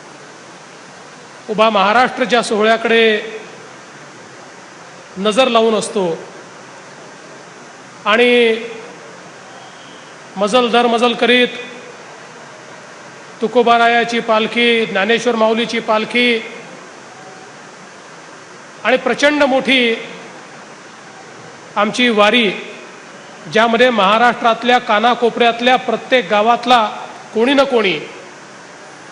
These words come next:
हा त्या वारीमध्ये निश्चित असतो, अशा प्रकारची ही भक्तिभावानं प्रेरित असलेली वारी या ठिकाणी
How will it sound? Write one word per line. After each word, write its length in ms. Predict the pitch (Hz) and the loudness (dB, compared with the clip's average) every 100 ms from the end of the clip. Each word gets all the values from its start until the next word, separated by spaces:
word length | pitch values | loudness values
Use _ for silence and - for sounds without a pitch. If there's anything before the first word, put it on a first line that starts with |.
| - - - - - | -20 -20 -20 -20 -4
हा 100 | 208 | -2
त्या 200 | 226 240 | 2 2
वारीमध्ये 840 | 220 220 247 240 240 226 196 233 - - - | 2 2 2 4 4 4 0 -6 -12 -14 -10
निश्चित 380 | 185 - 320 302 | -4 -2 0 0
असतो, 560 | 226 - 220 180 - - - - - - - - - - - | 0 0 -2 -2 -6 -14 -18 -20 -20 -20 -20 -20 -20 -20 -10
अशा 220 | 185 262 247 | -4 0 0
प्रकारची 800 | 233 220 233 226 247 240 226 214 - - - - - - - - - - - - | 0 0 0 0 0 0 0 -2 -8 -18 -20 -20 -20 -20 -20 -20 -20 -20 -20 -4
ही 80 | 220 | -2
भक्तिभावानं 760 | 180 220 277 202 214 233 240 240 | 0 -2 -2 2 2 2 2 0
प्रेरित 420 | 240 214 247 247 | 2 0 0 -2
असलेली 320 | - 233 226 | -2 -2 0
वारी 380 | 202 202 226 180 - - - - - - - - - - - - - - - - - - 202 | 0 0 0 -2 -8 -16 -20 -20 -20 -20 -20 -20 -20 -20 -20 -20 -20 -20 -20 -20 -20 -12 -4
या 120 | 220 | -2
ठिकाणी 680 | 220 226 220 226 214 202 | -2 0 2 2 2 0